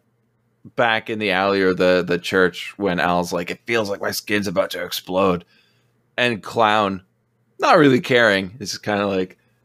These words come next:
"That's just your viral necroplasm going through its larval stage. Pretty soon you're gonna get hair in funny places and you're gonna start thinking about girls."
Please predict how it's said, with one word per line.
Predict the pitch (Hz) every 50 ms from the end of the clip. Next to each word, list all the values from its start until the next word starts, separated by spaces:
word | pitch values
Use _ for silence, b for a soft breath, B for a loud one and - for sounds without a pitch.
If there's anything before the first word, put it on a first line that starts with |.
| _ _ _ _ _ _ _ _ _ _ _ _ -
"That's | - 127 -
just | - 135 - -
your | 123 117
viral | 95 87 104 98 104 107 101 107 107 101
necroplasm | 95 92 98 - 117 98 90 - 101 90 90 90 87 92 92
going | 90 95 92 95 95
through | - 98 95
its | 90 85 -
larval | 85 87 87 90 87 90 87
stage. | - - 82 87 85 85 85 - - - _ _ _ _ _
Pretty | - - 127 120 104
soon | - - 113 110 101
you're | 98 98
gonna | 92 98 90 90
get | 87 90 90 - -
hair | - 92 92 92 90
in | 87
funny | 85 - 95 90 90
places | 87 - 92 90 90 87 - 90 85
and | 85 87
you're | 90
gonna | 85 90 87 90
start | - - 92 87 85 -
thinking | 92 87 - - 87
about | 85 - 87 87 _
girls." | - 95 92 92 92 95 - - -